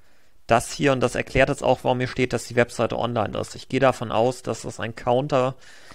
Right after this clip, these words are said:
ist, der angeben sollte, bis wann,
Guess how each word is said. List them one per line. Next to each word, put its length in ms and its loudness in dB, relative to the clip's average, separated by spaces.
ist, 560 2
der 180 6
angeben 500 -2
sollte, 360 4
bis 440 -12
wann, 360 0